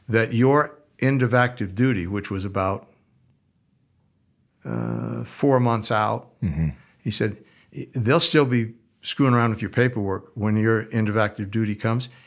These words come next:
Speaker 1: and they will put you on hold. They'll keep you on active duty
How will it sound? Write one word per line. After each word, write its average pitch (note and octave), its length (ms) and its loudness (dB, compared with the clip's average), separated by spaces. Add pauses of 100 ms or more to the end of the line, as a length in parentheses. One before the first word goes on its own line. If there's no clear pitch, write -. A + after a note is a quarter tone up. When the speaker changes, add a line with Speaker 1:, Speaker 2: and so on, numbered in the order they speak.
(160)
Speaker 1:
and B2 160 4
they D#3+ 160 6
will D3+ 180 4
put - 380 -2
you A#2+ 180 4
on A#2 160 2
hold. D#3 420 0
They'll B2 100 2
keep G#3+ 380 -2
you D3+ 100 4
on C3 120 2
active B2 380 0
duty B2 460 -2